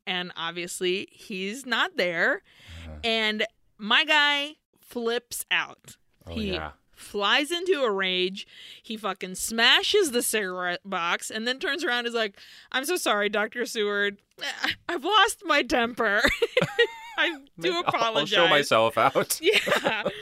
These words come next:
Speaker 1: And he leaves, and Van Helsing tells Juan and Doctor Seward, he's like, "That's our fucking vampire right there, guys."
Speaker 2: Mm-hmm.
Speaker 1: I couldn't see him in the mirror. And Juan, this young idiot kid, is like,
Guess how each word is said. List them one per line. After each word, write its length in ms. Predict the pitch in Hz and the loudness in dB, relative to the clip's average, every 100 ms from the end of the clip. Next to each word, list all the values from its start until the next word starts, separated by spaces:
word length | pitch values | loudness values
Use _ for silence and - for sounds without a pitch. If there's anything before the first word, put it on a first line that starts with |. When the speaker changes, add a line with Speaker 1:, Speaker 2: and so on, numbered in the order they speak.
| 180 - - | -4 -4 -4
Speaker 1:
And 120 | 220 247 | -4 -4
he 140 | 247 | -2
leaves, 520 | 247 208 170 202 226 | 2 2 2 -4 -6
and 200 | - 196 | -6 -4
Van 260 | 202 220 214 | 0 0 0
Helsing 440 | 226 226 - 254 | -2 -4 -6 -10
tells 260 | - 262 277 | -6 -6 -4
Juan 400 | 233 196 170 180 190 | -4 0 0 0 -4
and 220 | 190 190 | -6 -2
Doctor 320 | 185 185 190 | -2 -2 -8
Seward, 480 | - - 180 180 180 | -8 -6 -6 -6 -8
he's 220 | - 185 | -10 -8
like, 260 | 185 180 - _ - _ _ | -6 -6 -10 _ -20 _ _
"That's 340 | 190 208 - | 2 2 4
our 120 | 208 202 | 0 2
fucking 420 | - 190 196 185 | 0 -2 -2 -2
vampire 640 | 190 196 220 170 165 160 | 2 2 2 2 2 -2
right 220 | 160 170 | -2 -2
there, 220 | 180 185 175 | 0 0 0
guys." 420 | 170 151 156 - | -2 -2 -4 -8
Speaker 2:
Mm-hmm. 440 | - - - 156 | -16 -18 -16 -6
Speaker 1:
I 100 | 190 | -6
couldn't 220 | 196 226 233 | -4 -6 -6
see 140 | 220 | -4
him 100 | 208 | -4
in 100 | 196 | -4
the 60 | 190 | -6
mirror. 500 | 240 320 302 302 330 - - - | -2 0 2 2 0 -10 -20 -12
And 160 | 226 247 | -10 -4
Juan, 580 | 247 247 262 277 220 214 | 0 2 2 0 -10 -2
this 280 | 214 - | -2 -2
young 720 | 202 202 233 233 233 226 220 190 _ _ | -6 -2 0 0 -4 -4 -6 -10 _ _
idiot 440 | 196 226 220 202 - | -4 -2 2 0 0
kid, 440 | - 269 226 202 | 0 4 4 4
is 180 | 202 185 | 2 0
like, 280 | 190 185 | -4 -4